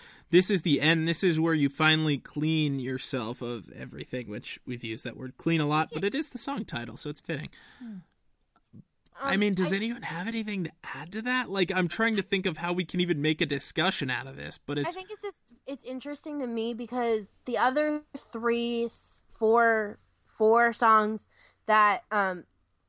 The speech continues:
Speaker 3: what is the, oh, I know what it is. Um, okay, I'm not counting Taylor Swift because that doesn't count. But, so the other three <laughs> albums, um, are all songs that ultimately make you wanna start the album over again.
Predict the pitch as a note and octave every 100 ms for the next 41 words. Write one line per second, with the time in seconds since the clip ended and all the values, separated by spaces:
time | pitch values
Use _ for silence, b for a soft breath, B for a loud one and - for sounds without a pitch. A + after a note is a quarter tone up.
0 | _ _ B3 C#4+ - C#4+ F3 E3+ E3 E3
1 | D#3+ B2+ C#3+ B B G3+ - B3 A3+ G3+
2 | F#3 - - G3+ F#3 - G#3+ A3+ G3 G#3+
3 | F#3+ F#3+ E3+ E3 _ _ G3+ E3+ E3+ E3+
4 | D3+ - D#3 D3 - - _ _ _ -
5 | D3+ D3 C#3+ C#3 D3 - G#3 G3 B B
6 | B _ - A3+ B3 D#4+ D#4 E4 E4 -
7 | F#4 A3+ - A#3+ A3+ C4+ - b b b
8 | A#3+ A3+ G#3 G3 A3+ C4 B3+ D4 - C4+
9 | C#4 C4+ B3+ A#3 - _ _ _ _ _
10 | A3+ A#3 D4 C#4+ A#3 A3+ G#3+ F#3+ A3 G3
11 | G3 - F#3+ F#3+ - _ F#3+ - F3+ E3+
12 | F3 E3 D3+ F3+ A3 C4 D#4+